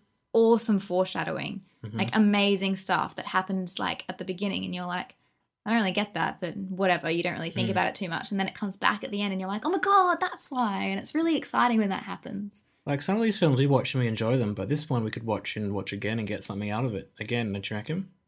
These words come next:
Speaker 1: I reckon, definitely,
Speaker 2: Yeah.
Speaker 1: yeah. It'd reward second, third viewings.
Speaker 2: Yeah.
Speaker 1: It's kind of like a hyper-realism style, I'd say. Like,
Speaker 2: Mm-hmm.
Speaker 1: it's realism, but it's, I don't know,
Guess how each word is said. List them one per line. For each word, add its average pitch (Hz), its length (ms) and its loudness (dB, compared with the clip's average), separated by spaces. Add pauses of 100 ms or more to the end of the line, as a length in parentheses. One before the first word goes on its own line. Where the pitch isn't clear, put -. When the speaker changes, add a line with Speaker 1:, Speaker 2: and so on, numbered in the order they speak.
(160)
Speaker 1:
I 254 100 4
reckon, 196 320 0
definitely, 196 540 -2
Speaker 2:
Yeah. 196 80 0
Speaker 1:
yeah. 190 360 2
It'd 214 240 2
reward 208 400 0
second, 180 380 -6
third 170 200 -8
viewings. 180 480 -6
Speaker 2:
Yeah. 117 120 -4 (360)
Speaker 1:
It's - 100 -6
kind 381 180 2
of - 80 0
like 302 160 2
a 190 360 0 (540)
hyper-realism 190 920 0
style, - 520 -6
I'd - 180 -8
say. - 380 -10 (380)
Like, 135 200 0
Speaker 2:
Mm-hmm. 170 80 2
Speaker 1:
it's - 240 -4
realism, 208 720 2
but 175 120 -2
it's, - 420 -6 (1080)
I 208 100 4
don't 208 100 4
know, 190 300 0